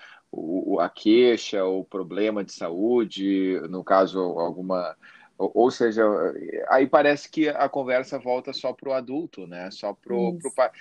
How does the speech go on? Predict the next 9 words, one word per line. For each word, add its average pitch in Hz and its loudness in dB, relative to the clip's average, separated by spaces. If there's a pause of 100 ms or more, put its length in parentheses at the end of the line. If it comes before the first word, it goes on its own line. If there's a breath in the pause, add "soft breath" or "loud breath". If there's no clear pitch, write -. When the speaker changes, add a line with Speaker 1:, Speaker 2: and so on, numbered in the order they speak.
(220 loud breath)
Speaker 1:
quase 123 2
que 147 -2
realmente 143 -2
dando 131 -8
a 139 -8
entender 127 -8
que - -8
o 127 -8
paciente, 131 -4